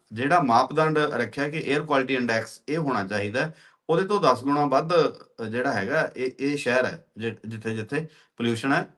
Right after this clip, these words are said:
ਬਾਕੀਆਂ ਦੇ ਨਾਲੋਂ ਵੱਧ ਹੈ, ਸਾਫ਼ ਸੁਥਰੀ ਹਵਾ ਦੀ ਥਾਂ ਤੇ ਵਿਗੜਿਆ ਹੋਇਆ ਸਿਸਟਮ ਹੈ।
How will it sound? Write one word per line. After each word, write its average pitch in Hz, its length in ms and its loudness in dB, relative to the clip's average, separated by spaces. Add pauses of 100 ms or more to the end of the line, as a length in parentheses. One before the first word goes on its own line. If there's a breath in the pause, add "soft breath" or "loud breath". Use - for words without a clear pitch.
ਬਾਕੀਆਂ 110 380 -2
ਦੇ 110 100 -2
ਨਾਲੋਂ 110 240 -2
ਵੱਧ 110 260 -2
ਹੈ, 165 280 -4
ਸਾਫ਼ 107 380 -2
ਸੁਥਰੀ 127 280 -6
ਹਵਾ 95 240 -2
ਦੀ 95 100 -8
ਥਾਂ 95 200 -6
ਤੇ 98 240 -4 (280 soft breath)
ਵਿਗੜਿਆ 131 360 4
ਹੋਇਆ 113 220 -2
ਸਿਸਟਮ 87 400 -8
ਹੈ। - 120 -14